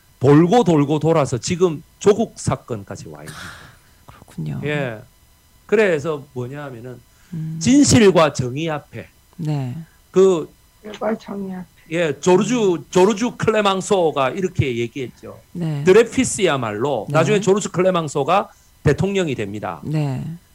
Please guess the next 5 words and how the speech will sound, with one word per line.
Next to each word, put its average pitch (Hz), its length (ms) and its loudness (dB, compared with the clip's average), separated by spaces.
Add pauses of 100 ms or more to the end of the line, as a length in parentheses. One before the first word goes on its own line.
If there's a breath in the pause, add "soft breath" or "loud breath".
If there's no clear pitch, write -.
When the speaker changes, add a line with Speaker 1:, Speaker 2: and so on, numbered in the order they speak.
Speaker 1:
프랑스의 135 680 -6 (120)
Speaker 2:
네. 139 160 -4
Speaker 1:
대통령이 196 560 0
되고 135 580 -8 (380 soft breath)
그다음에 165 720 -2